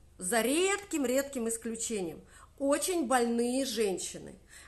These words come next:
Это женщины, которые потом встретятся с проблемами зачатия и вынашивания детей. Огромное количество гимнасток бесплодными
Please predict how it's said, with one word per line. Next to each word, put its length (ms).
Это 240
женщины, 560
которые 600
потом 580
встретятся 680
с 40
проблемами 720
зачатия 840
и 40
вынашивания 840
детей. 600
Огромное 560
количество 500
гимнасток 680
бесплодными 1080